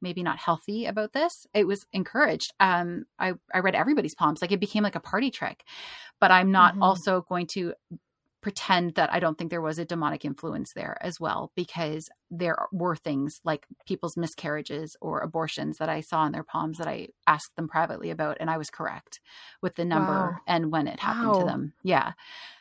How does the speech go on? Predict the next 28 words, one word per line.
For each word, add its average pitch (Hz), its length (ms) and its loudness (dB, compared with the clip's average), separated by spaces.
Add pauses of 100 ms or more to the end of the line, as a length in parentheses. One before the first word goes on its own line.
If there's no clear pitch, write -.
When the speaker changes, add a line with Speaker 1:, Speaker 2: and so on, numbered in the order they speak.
(420)
Speaker 1:
The 196 120 2
occult 269 420 4
then 214 200 6
led, 180 400 4
obviously, 170 580 0 (120)
to 156 400 -6
witchcraft, - 560 -6 (240)
uh, 170 280 6
Wiccanism. 165 640 -6 (100)
And 185 120 -6
so 208 140 -2
when 196 100 2
I 196 100 4
was 202 260 -4
thirteen, 185 840 -4
I 185 120 -2
really 180 420 -6
started 180 340 -6
exploring 160 520 -8
Wiccanism. 156 600 -10 (480)
And, 170 520 -2
um, 160 480 -2 (120)
I, 175 140 -2 (140)
I 170 120 -2
found 170 340 0
a 160 60 -6
book - 260 -6
or 160 240 -6